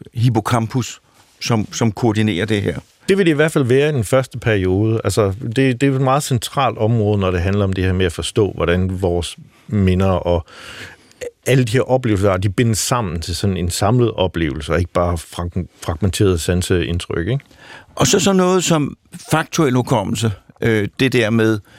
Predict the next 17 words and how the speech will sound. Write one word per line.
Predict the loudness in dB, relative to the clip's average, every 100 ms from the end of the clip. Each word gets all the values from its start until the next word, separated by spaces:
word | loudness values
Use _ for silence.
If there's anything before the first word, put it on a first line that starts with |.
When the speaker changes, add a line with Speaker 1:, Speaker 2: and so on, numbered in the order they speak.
| -20 -20 _
Speaker 1:
hvor | 0
lang | 2 0 -2
er | 0
Nilen, | 2 0 0 0 0
og | 0 0
hvem | 0 0
spillede | -2 2 2
hovedrollen | 2 2 2 0 0 0 0 0
i | -2 -2 -6 _ -4
mordet | 0 2 2 0
på | 0
Nilen, | 0 0 0 0 0 -2
øh, | 0 2
alle | 0 2
de | 2 0
her |
ting, | 0 -2 -4